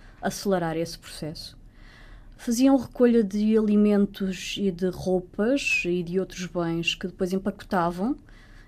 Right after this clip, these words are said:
e dirigiam à Cruz Vermelha Portuguesa, porque era a Cruz Vermelha a única entidade que podia enviar, eh,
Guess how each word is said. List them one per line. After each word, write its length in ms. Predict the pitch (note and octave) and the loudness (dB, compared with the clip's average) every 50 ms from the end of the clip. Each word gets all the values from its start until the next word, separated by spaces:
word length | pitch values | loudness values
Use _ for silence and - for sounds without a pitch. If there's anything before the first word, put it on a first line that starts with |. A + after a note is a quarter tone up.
| - - | -12 -8
e 40 | F3+ | -2
dirigiam 500 | F3 G3 F#3 G3 G3 F#3+ G3 G3 F#3+ F#3+ | -2 0 2 2 0 0 0 0 0 -2
à 80 | F#3 F3+ | -4 -6
Cruz 240 | - - F#3+ E3+ - | -6 -8 -12 -10 -8
Vermelha 340 | F3+ F3 F3+ F3+ F3 F3 | -6 -6 -4 -4 -4 -6
Portuguesa, 380 | F3 F3 - - - F#3+ F3 G3 | -6 -10 -12 -10 -8 -8 -8 -8
porque 160 | - - - | -10 -6 -6
era 120 | F#3 F3+ F3+ | -4 -4 -6
a 40 | |
Cruz 280 | F3 - - A3+ G#3+ F3+ | -8 -6 -4 -4 -4 -2
Vermelha 680 | F#3 G3 F#3+ F#3+ F#3 F#3 F3+ F3+ F3 E3+ E3+ F3 F3+ - | -2 -4 -2 -2 -2 -2 -2 -2 -4 -4 -4 -6 -6 -6
a 100 | - F3 | -4 -2
única 380 | F#3 G#3+ A#3 A3+ G#3+ G#3+ - A3+ | 0 2 2 2 0 0 0 0
entidade 580 | A3 A#3 - G#3+ G#3 G3 F#3 F3 F3 F3 - - | 0 0 2 0 0 0 0 -2 -2 -4 -8 -14
que 80 | - | -16
podia 440 | - - G3 F3 F#3 F#3 F#3 F3+ F3+ | -6 -6 -4 -2 -2 -2 0 0 0
enviar, 560 | F3+ F#3 F#3+ F3 F3 E3+ E3+ E3 D#3+ D#3 D#3 D#3+ | 0 -2 -2 -4 -4 -6 -6 -4 -4 -6 -6 -8
eh, 840 | C#3+ - - - - F3 E3+ E3+ E3 E3 D#3+ D#3+ D#3 D#3 D3+ C#3+ | -10 -12 -12 -12 -12 -10 -10 -10 -10 -12 -12 -12 -12 -12 -12 -12